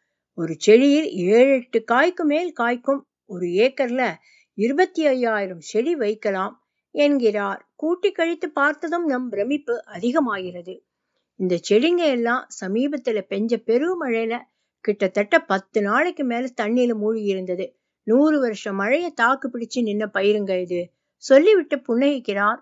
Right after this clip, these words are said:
மாதவன். "விவசாயத்தில் நல்ல லாபம் பார்க்கலாம்" என்று அடித்து சொல்கிறார். இயற்கை வேளாண்மை,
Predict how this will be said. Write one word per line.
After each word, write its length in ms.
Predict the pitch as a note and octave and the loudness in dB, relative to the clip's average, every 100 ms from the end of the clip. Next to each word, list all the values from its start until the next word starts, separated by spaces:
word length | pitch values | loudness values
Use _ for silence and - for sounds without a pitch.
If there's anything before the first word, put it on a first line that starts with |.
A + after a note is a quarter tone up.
| _ G3+ | _ -6
மாதவன். 440 | F#3+ F#3 F3+ - _ _ _ _ - | -4 -4 -6 -8 _ _ _ _ -4
"விவசாயத்தில் 760 | F3 G#3+ D4+ D4 C#4+ C#4+ A#3+ | -2 2 6 6 4 2 -2
நல்ல 420 | F#3 F#3 A#3+ D4 | -2 -2 0 2
லாபம் 400 | D4 G#3+ G#3+ A3 | 2 2 0 -4
பார்க்கலாம்" 560 | G3+ F#3+ F#3+ F3 F3+ - _ _ | -4 -6 -4 -4 -4 -6 _ _
என்று 280 | G#3+ B3 C#4 | -4 0 0
அடித்து 420 | F#3+ B3 F4+ - | 0 -2 -2 -6
சொல்கிறார். 560 | - F#3+ F3 F3 F3 F#3 _ _ | -6 -6 -6 -4 -4 -4 _ _
இயற்கை 440 | D#4 F4+ G#4 G#4+ G#4 | 8 10 10 8 6
வேளாண்மை, 600 | E4 D4 D4 C#4+ C4 B3+ | 6 4 4 2 0 -2